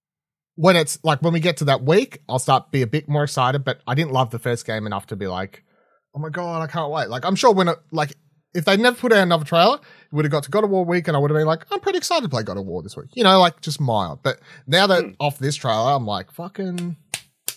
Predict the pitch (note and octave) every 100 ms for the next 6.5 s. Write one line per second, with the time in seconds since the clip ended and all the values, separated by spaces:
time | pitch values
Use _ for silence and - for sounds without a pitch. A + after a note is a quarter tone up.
0 | _ _ _ _ _ _ _ - - -
1 | - - - - - - - - _ _
2 | _ - F#2 C3 - A#2 D#3 A#2+ D#3 C3
3 | C3 B2 F3 F3 F#3 F3 E3+ - A#2+ A#2
4 | A2+ A2 G2+ - - F#2+ F#2+ F#2 - -
5 | B2+ A2+ - G#2+ G2 F#2+ F#2+ F#2+ F#2 F#2
6 | F#2 G#2 F#2+ F2+